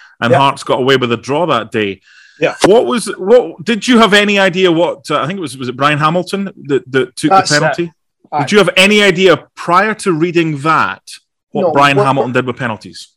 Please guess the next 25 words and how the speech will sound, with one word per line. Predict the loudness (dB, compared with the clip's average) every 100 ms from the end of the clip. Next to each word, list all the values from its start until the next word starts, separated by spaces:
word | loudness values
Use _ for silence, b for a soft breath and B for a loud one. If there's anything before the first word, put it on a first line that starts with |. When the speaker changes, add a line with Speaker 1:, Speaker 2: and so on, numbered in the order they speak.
| _
Speaker 2:
No. | 0 0 -2 2
Well, | 4 4 4
what, | 0
what | 0 2
you | 2
actually, | 2 -2
what | -10
you | -10
actually | -8 -10
do | -4 -4
when | -4 -8
you, | -10 -12
when | -10 -8
you |
go | -4
to | -4 -4
games, | -8 -8 -8 -12
you, | -14 -6
you | 0
get | 0
the | 0
programme | 2 2 2 0 -2
and | -10
you |
just | -10 -10 -10